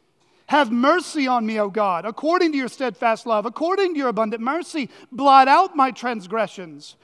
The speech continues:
Wash me thoroughly from my iniquity and cleanse me from my sin." As David comes face to face with his sin, David knows that there's only one place and one person he can go to for pardon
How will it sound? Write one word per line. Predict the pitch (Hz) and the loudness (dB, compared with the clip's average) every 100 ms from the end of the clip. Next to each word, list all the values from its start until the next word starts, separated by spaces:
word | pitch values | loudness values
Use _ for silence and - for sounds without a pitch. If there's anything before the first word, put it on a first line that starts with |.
| _ _ | _ _
Wash | 233 254 - | 0 0 -2
me | 240 | -10
thoroughly | 214 269 277 262 214 180 147 _ | -6 -4 -2 -2 -4 -6 -12 _
from | - 247 | -10 -4
my | 214 202 | -2 -2
iniquity | 208 220 233 202 170 - | -4 -4 -4 -6 -6 -10
and | 226 196 | -10 -10
cleanse | - 269 262 240 190 | -6 -4 -2 -4 -6
me | 202 165 - _ | -10 -10 -14 _
from | - 208 | -8 -6
my | 185 165 | -6 -6
sin." | - 233 233 196 139 120 _ _ _ _ _ _ _ _ - | -8 -12 -12 -12 -16 _ _ _ _ _ _ _ _ _ -6
As | 254 180 | -6 -2
David | 240 254 262 220 | 0 0 0 -4
comes | 240 240 - | -6 -6 -4
face | 269 254 | -6 -4
to | - 220 | -8 -6
face | 254 254 | -4 -6
with | 240 | -8
his | 214 - | -10 -8
sin, | 285 254 - - | -6 -6 -8 -14
David | 220 277 277 277 240 | 0 0 2 -2 -4
knows | 233 254 294 294 254 180 - - - | -4 0 2 2 0 -8 -16 -14 -6
that | 277 | -4
there's | 254 | -2
only | 262 269 240 | -2 -2 -4
one | 190 262 339 349 | -2 0 0 -2
place | 277 247 233 - - _ | -2 -2 -2 -8 -18 _
and | 269 220 | -6 -4
one | 220 330 392 | 0 0 0
person | 320 285 - 277 240 - | -4 -4 -4 -8 -8 -10
he | - 311 | 2 2
can | 285 247 | 2 0
go | 294 359 | 2 2
to | - 240 226 | 0 -6 -8
for | 220 254 | -6 -8
pardon | - - 359 311 214 214 | -2 2 2 2 -4 -8